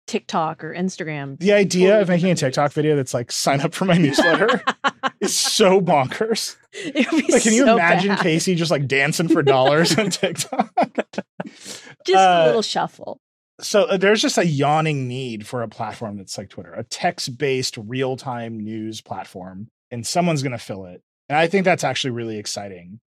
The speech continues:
Speaker 2: regardless, in the, the chaos of Twitter itself is, like,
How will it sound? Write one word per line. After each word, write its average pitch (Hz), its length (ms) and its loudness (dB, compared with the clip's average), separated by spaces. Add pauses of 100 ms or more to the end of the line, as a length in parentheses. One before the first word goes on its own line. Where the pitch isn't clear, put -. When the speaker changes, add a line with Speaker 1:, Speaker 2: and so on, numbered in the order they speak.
Speaker 2:
regardless, 151 520 2
in 139 260 0
the, 123 180 -8 (260)
the 131 100 -6
chaos 139 420 -2
of 127 80 -8
Twitter 120 240 -6
itself 104 360 -12
is, 98 120 -18
like, 98 100 -20